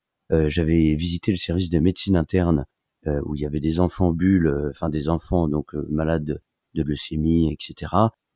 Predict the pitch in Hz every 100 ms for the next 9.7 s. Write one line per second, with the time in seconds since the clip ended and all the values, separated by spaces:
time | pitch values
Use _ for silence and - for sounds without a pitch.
0 | _ - 80 76 - 87 - 90 76 73
1 | 73 71 80 78 73 73 73 71 85 90
2 | 85 82 - 78 73 78 80 76 - -
3 | - 95 - _ _ _ - - 90 98
4 | 95 117 127 127 87 - 90 82 _ _
5 | 101 - - - 110 95 71 - 87 85
6 | 110 95 92 _ _ _ - 95 - -
7 | 87 87 104 107 95 95 113 78 80 82
8 | 80 - 123 107 95 87 107 156 160 _
9 | - 107 98 101 104 127